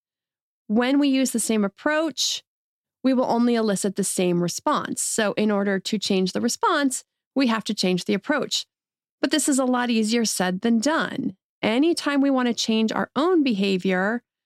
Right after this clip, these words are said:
at least this is very true for me, I start out gung-ho with the best plans and intentions,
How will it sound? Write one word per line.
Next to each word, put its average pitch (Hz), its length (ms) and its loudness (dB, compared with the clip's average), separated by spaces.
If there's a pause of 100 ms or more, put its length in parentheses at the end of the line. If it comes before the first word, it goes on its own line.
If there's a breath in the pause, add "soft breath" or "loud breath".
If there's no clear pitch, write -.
at - 140 0
least 247 180 0
this 208 140 -2
is 185 140 0
very 208 260 2
true 185 240 -2
for 196 180 -4
me, 190 400 0 (320)
I 202 120 -2
start 220 300 0
out 202 220 -2
gung-ho 214 720 0 (160)
with 185 240 -2
the - 80 -2
best 254 340 -4
plans 277 380 0
and 294 100 2
intentions, 240 920 0